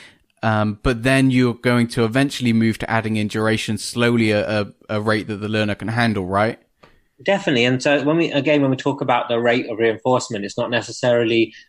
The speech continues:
Speaker 2: a rate that's uncontingent. And, uh, uh, so, um, the, we've arranged in the antecedent environment for that learner to be able to behave in a way where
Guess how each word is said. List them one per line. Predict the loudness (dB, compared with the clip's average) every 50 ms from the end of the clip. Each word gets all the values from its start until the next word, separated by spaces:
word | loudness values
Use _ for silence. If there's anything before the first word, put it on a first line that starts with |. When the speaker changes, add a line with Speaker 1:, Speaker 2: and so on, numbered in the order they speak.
| _ -6
Speaker 2:
a | -4 -2
rate | -2 0 2 2 2 2 0 -2 -6
that's | -8 -8 -8 -8 -10
uncontingent. | -10 -10 -10 -10 -10 -4 -2 -2 -2 0 -2 -2 -4 -4 -6 -6
And, | -6 -6 -6 -10 -14
uh, | -14 -12 -10 -10
uh, | -8
so, | -2 0 0 0 0 -2 -8 -16 -20 _ -4
um, | -2 -2 -2 -2 -4 -8 -14 _ _ _ -6
the, | 0 0 2 2 0 -2 -8 _ _ _ _ _ _ _ _ _ _ _
we've | 0 2 2 2
arranged | 2 2 2 2 2 2 2 0
in | -2 -2
the | 0 0 0
antecedent | 0 -2 -2 -6 -6 -6 -4 -4 -6
environment | -6 -2 0 2 2 2 0 -2 -4 -8
for | -6 -6
that | -6 -6 -4 -4
learner | -2 0 0 0 0 -4
to | -6 -8 -6
be | -2 -2
able | -2 -2 -2 -6
to | -10 -12 -10
behave | -8 -4 -2 -2 -2 -2
in | -2 -6
a | -4
way | -2 -2 -2 -2 -2
where | -2 -2 -2 -2 -4